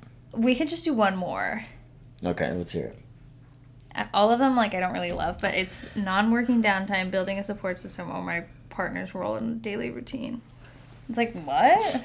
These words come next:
Speaker 2: What is this even about? What
Speaker 1: I
Speaker 2: are we
Speaker 1: don't
Speaker 2: talking
Speaker 1: know.
Speaker 2: about?
Speaker 1: <laughs> I don't even know. Like,
Speaker 2: These are kinda dumb.
Speaker 1: they are kinda dumb, but it's sparking, like, good convos and, like, probably just,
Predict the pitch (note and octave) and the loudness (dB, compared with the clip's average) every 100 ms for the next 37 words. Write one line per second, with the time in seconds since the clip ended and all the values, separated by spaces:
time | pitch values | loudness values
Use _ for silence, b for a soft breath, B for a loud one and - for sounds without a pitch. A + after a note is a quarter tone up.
0 | - A2+ E3+ G#3+ G3+ D#3+ E3 G2 G#2 - | 2 6 6 6 4 6 6 10 10 12
1 | A#3+ F#4+ - F3+ G3 - - - - A4 | 10 8 10 10 10 6 8 8 10 8
2 | - A4+ - G4+ F#4 - E4+ C4+ A#3 G3+ | 8 8 8 4 4 10 10 10 6 12
3 | A3 A3+ G3 F#3+ F#3+ G3+ D3+ F3+ G3+ F#3+ | 12 12 12 10 8 8 8 6 12 12
4 | E3 G#2 G2 F2 F2 - B3 C4 A#3+ B3 | 12 12 10 8 4 8 12 12 12 10
5 | D4 G4 D4 A#3 A3+ G3+ - - - - | 6 4 10 10 10 8 8 0 -12 0
6 | C#4+ A#3+ - A#3 A#3 D4+ D#4 D4+ B3+ G#3+ | 4 4 8 8 8 4 0 4 4 4
7 | A3 G#3 G#3 - D#3 E3+ G#3+ A#3+ B3 A3 | 2 0 0 -2 0 2 4 6 4 2
8 | G3+ F3+ - F#3+ F#3+ F#3+ F#3 F3 F3 F3+ | -2 -2 0 0 0 -2 -2 -2 -2 0
9 | - - | -2 -6